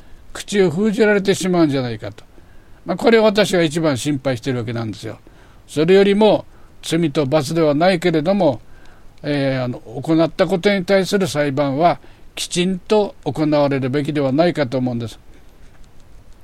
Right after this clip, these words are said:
どうでしょうか。えー、まあ、三、四ヶ月かかるというふうにニュースでは言われてますけれども、あの、精神鑑定の結果、山上容疑者にはそれなりの責任の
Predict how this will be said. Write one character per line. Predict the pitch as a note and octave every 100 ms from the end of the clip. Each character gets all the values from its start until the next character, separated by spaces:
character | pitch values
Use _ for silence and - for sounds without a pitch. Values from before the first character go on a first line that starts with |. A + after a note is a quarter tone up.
| - - - -
ど | A#2+ F3
う |
で | D3
し | C#3+
ょ | B2
う |
か。 | - A2+ - - - - - -
え | C3+ C#3 C#3 C3+ C3 -
ー、 | - C#3+
ま | D3+
あ、 | D3
三、 | E3 E3
四 | E3+ D#3
ヶ | D#3+
月 | D3 A2+
か | - D3+
か | F#3
る | E3
と | D#3
い | D3+ D3
う | C3+
ふ |
う | C#3+
に | D#3+ - - - -
ニ | D3+
ュ | D#3+
ー |
ス | C3+
で | C#3
は | C3
言 | C#3+
わ | D#3
れ | D3+
て | D3
ま | D3 C#3+
す | -
け | D3
れ | C3
ど |
も、 | C#3 D#3+ - - - - - - -
あ | C3 B2+
の、 | B2+ A#2
精 | D#3 D3
神 | D3 C#3
鑑 | B2+ C#3+ B2+
定 | D3 C3+
の | C3+
結 | - E3+ -
果、 | E3 D#3 - - - - - -
山 | C3+ C3+ C3+ C3 B2+ B2
上 | B2 D#3 D#3 -
容 | B2+ C#3
疑 | B2+
者 | A#2+ B2
に | C3+ F#3
は | D#3 - - - - - -
そ | C3+
れ | C3+
な | B2+
り | B2+
の | D3+ D3+
責 | D3 B2+ D3+
任 | C#3+ C#3+
の | C#3+